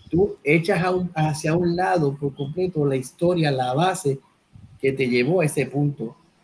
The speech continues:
Y por eso es que yo dije, cuando empezaron a cuestionar lo del canon y cuando el personaje de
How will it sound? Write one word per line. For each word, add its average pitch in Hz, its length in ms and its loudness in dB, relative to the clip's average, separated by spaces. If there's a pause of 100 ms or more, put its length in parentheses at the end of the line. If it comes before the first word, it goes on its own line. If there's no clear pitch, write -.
(240)
Y 143 100 2
por 143 180 0
eso 147 140 -2
es 185 60 -10
que 202 80 0
yo 196 80 4
dije, 196 480 2 (220)
cuando 139 220 -2
empezaron 151 480 -2
a 196 80 -2
cuestionar 202 380 -2
lo 202 80 0
del 180 200 -2
canon 196 220 -2
y 147 80 0
cuando 131 220 -6
el 123 60 -8
personaje 131 560 -4
de 156 460 0